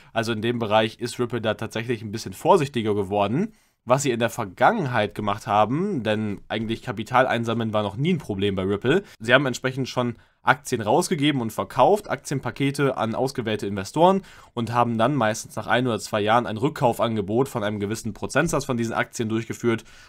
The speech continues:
und zwar dann eben zu einer höheren Rendite, also beispielsweise vierzig, fünfzig Prozent höher, das entsprechend dann zurückgekauft. Und in dem Fall könnten wir tatsächlich erwarten, dass Ripple nächstes Jahr, also zweitausendfünfundzwanzig,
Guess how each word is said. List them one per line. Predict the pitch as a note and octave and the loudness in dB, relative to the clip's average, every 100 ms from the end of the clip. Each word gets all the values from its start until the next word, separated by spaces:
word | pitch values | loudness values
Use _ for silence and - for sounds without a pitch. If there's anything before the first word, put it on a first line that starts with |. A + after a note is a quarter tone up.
| _ | _
und | G#2+ F#2+ | -10 -2
zwar | A2 | 0
dann | G#2 E2 | 0 -2
eben | G2+ G2+ G2 | -4 -4 -8
zu | - G#2+ | -6 -4
einer | G2 G2+ G2 - | -4 -4 -6 -4
höheren | A2+ G#2+ G2+ | -4 -2 -4
Rendite, | G2+ G2+ G#2 G#2 G2+ F#2 | -4 -4 -4 -4 -6 -8
also | F#2+ | -8
beispielsweise | F#2 F#2+ - F#2+ G2 G2 G2 | -4 -4 -6 -6 -4 -2 -2
vierzig, | A2+ - - | -4 -6 -10
fünfzig | A2 - G#2 | -12 -10 -14
Prozent | - G2+ G2+ G2 | -10 -8 -6 -2
höher, | B2+ C3+ B2+ - _ _ | 4 4 4 -8 _ _
das | G#2+ | -6
entsprechend | A2 - G#2+ G#2 G2 | -6 -4 -6 -4 -6
dann | F#2+ | -4
zurückgekauft. | A2+ A2 - - - - _ _ - | -4 -4 -6 -10 -12 -14 _ _ -6
Und | C3 | -2
in | C3 | 2
dem | D#3 G3 | 2 4
Fall | F3+ | 0
könnten | C3+ D3+ C#3+ | 2 -2 0
wir | C3 | 0
tatsächlich | B2 C3 C#3+ C#3 | 0 -2 -2 0
erwarten, | A#2 A2+ B2+ D3 B2+ | 0 4 4 4 -2
dass | A2 - | -2 -4
Ripple | A#2+ B2 | -2 0
nächstes | A2 C#3 F#3 E3 | 0 0 -2 -4
Jahr, | D#3 D#3 | 0 2
also | C3+ | 2
zweitausendfünfundzwanzig, | G2 A#2+ G#2+ A2 D3+ E3 D3 C3 C3 C#3 C3+ | -2 -6 -4 -4 -2 -2 0 -2 0 0 -2